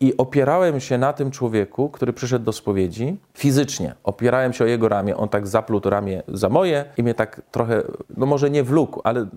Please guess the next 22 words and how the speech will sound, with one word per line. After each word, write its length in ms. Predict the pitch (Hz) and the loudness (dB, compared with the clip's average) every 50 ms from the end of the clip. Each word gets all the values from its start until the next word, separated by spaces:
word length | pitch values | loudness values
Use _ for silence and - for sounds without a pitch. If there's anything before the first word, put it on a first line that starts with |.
| - - - | -14 -10 -4
no 140 | - 131 | -2 -2
musiał 220 | 139 135 - 139 123 | -2 0 0 0 0
trochę 200 | - 131 127 123 | 0 0 0 0
mnie 180 | 120 117 120 | -2 -2 -2
ciągnąć. 460 | - - 107 95 92 90 87 87 - - | -2 -2 -2 -2 -2 -6 -8 -10 -8 -4
A 80 | - 110 | 0 0
ja 100 | 143 202 | 2 2
go 100 | 214 208 | 2 0
spowiadałem 680 | - - - 151 131 127 113 110 101 101 120 143 160 - - | 0 0 0 0 0 2 2 2 2 2 2 0 -2 -4 -4
i 80 | 123 123 | -4 -2
byłem 240 | 123 160 185 180 - | 2 2 2 2 0
podporą 440 | 151 147 - - 151 143 151 147 | -2 -4 -2 -2 -2 -2 0 -2
w 80 | 135 123 | -4 -2
drugą 260 | 117 117 110 95 90 | 0 0 0 0 -2
stronę, 300 | 87 - - 78 85 90 | -4 -6 -6 -6 -6 -4
podporą 440 | - - 113 - - 107 104 104 104 | -4 -6 -6 -4 -2 -2 -2 -2 -2
duchową. 380 | 101 104 98 98 87 90 90 92 | -4 -4 -4 -2 -4 -4 -4 -2
To 120 | - 113 113 - - | -4 -6 -6 -6 -4
taki 220 | - 131 131 - 131 | -4 -4 -2 -2 -4
bardzo 420 | - - - - 143 139 135 151 | -4 -2 0 0 0 0 2 0
ładny 260 | 165 165 156 156 165 | 0 0 2 2 0
obrazek. 600 | 147 135 147 143 123 110 92 95 95 - - - | 0 0 0 -2 -2 -4 -4 -6 -10 -12 -14 -20